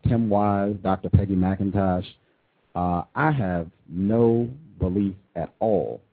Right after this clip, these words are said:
that these people are sincerely interested in replacing white supremacy with justice. Just their conduct on this program alone suggests to me that they are not interested in replacing white supremacy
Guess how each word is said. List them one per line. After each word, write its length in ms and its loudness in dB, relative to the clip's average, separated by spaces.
that 200 -4
these 260 2
people 420 2
are 240 -2
sincerely 680 0
interested 640 -6
in 140 0
replacing 540 4
white 260 0
supremacy 480 2
with 220 -8
justice. 520 -6
Just 200 2
their 180 6
conduct 680 4
on 220 2
this 240 4
program 640 4
alone 680 0
suggests 440 4
to 80 2
me 240 0
that 280 -4
they 300 6
are 140 2
not 520 2
interested 560 0
in 160 -4
replacing 520 0
white 220 0
supremacy 640 -2